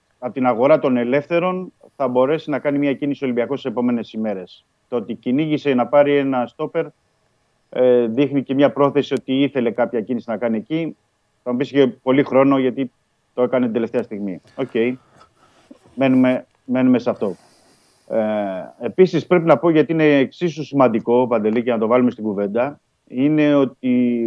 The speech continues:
ουσιαστικά και έγινε το χατήρι του Μίτσελ με την ελάφρυση του, του ρόστερ.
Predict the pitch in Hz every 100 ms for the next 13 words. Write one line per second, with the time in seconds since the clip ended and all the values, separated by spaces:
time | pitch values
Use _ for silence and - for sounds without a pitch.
0 | 110 117 131 113 - 107 139 143 147 139
1 | 143 131 127 113 113 - - 143 147 135
2 | 123 117 113 110 98 _ 107 107 104 113
3 | 135 151 131 113 113 110 127 135 123 123
4 | - 107 104 101 95 110 113 113